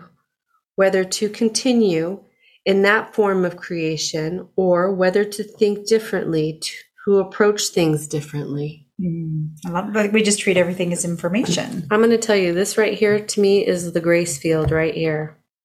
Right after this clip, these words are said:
Speaker 2: That's beautiful.
Speaker 1: Yeah,
Speaker 2: I
Speaker 1: that's
Speaker 2: like
Speaker 1: it.
Speaker 2: that.
Speaker 1: That's
Speaker 2: The
Speaker 1: where
Speaker 2: grace
Speaker 1: grace,
Speaker 2: field.
Speaker 1: the grace field opens up, and it's just like, <sighs>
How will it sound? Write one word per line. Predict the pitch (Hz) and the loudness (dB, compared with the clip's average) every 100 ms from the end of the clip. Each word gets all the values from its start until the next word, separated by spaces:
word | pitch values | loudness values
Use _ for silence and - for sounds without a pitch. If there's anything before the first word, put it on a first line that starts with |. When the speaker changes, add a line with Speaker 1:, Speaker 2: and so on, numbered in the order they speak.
| _ _ _ _ _ - | _ _ _ _ _ -10
Speaker 2:
That's | 175 - | -8 -4
beautiful. | 160 175 - 156 151 _ _ _ 214 | -4 -4 -6 -10 -10 _ _ _ -2
Speaker 1:
Yeah, | 220 196 170 - _ - | -2 -2 -6 -14 _ -8
Speaker 2:
I | 170 | -6
Speaker 1:
that's | 160 | -2
Speaker 2:
like | 226 | 0
Speaker 1:
it. | 160 | 0
Speaker 2:
that. | |
Speaker 1:
That's | 190 180 | 0 0
Speaker 2:
The | 175 | 2
Speaker 1:
where | 165 | 2
Speaker 2:
grace | 170 | 4
Speaker 1:
grace, | 196 202 | 2 2
Speaker 2:
field. | 170 160 175 185 | 0 0 0 -2
Speaker 1:
the | |
grace | 180 190 202 208 | -2 0 0 0
field | 214 196 180 | 0 0 0
opens | 190 190 202 190 185 | -2 -2 0 0 2
up, | 185 170 165 | 2 0 -4
and | 175 | -4
it's | 170 - | -4 -6
just | 175 160 - | -8 -6 2
like, | 170 165 165 - - - - - _ _ _ _ _ _ _ _ _ - _ _ _ _ | 2 2 -4 -14 -20 -20 -20 -20 _ _ _ _ _ _ _ _ _ -20 _ _ _ _
<sighs> | _ | _